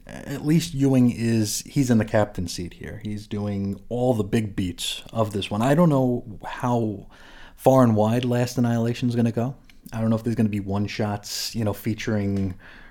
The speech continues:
random space character A, B, or C,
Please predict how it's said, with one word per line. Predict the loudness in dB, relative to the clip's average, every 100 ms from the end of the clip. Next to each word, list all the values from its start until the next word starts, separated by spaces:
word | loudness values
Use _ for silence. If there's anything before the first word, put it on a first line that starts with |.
| -16
random | -6 0 4 4 2
space | -2 -4 -4
character | -4 -2 -2 0 -2 -4
A, | -4 -6
B, | -4 0 0
or | 0
C, | -4 -2 -2 -2 -6